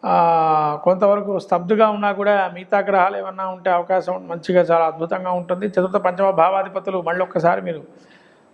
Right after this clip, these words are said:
జాతక పరిశీలన చేసుకున్నట్లయితే అశుభ, శుభ దృష్టులు ఏవైతే ఉంటాయో వాటిని బట్టి కూడా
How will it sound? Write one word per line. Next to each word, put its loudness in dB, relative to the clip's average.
జాతక 2
పరిశీలన 0
చేసుకున్నట్లయితే -2
అశుభ, 2
శుభ 2
దృష్టులు 0
ఏవైతే 0
ఉంటాయో 0
వాటిని 2
బట్టి -2
కూడా 2